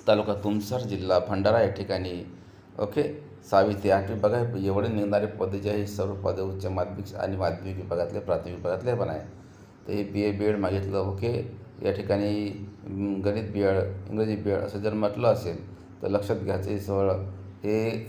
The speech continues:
जे आहे, एवढी मोठी शाळा दिसते, हे टक्केवारीची शाळा आहे. ऐंशी, त्याला आपण टक्केवारी म्हणजे अंशतः अनुदान म्हणतो. ओके, आणि जिथं जिथं अनुदान आहे तिथं फुल पेमेंट म्हणजे अठरा हजार मासिक, अ, वेतन मिळ-, म्हणजे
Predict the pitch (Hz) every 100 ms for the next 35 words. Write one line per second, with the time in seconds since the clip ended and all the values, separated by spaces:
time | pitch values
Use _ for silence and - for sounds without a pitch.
0 | 98 98 113 110 101 98 101 104 101 101
1 | 101 92 98 101 101 - 87 - - -
2 | - - - 113 113 107 - 117 101 95
3 | 95 87 78 78 104 101 98 101 101 101
4 | 104 98 101 101 135 117 95 95 87 87
5 | 87 85 82 80 76 - - 139 - -
6 | - - - 90 92 110 123 123 120 113
7 | 117 117 120 120 120 - 107 95 95 95
8 | 92 101 - - 107 95 101 98 90 92
9 | - - 85 87 92 101 104 101 95 101
10 | 101 101 101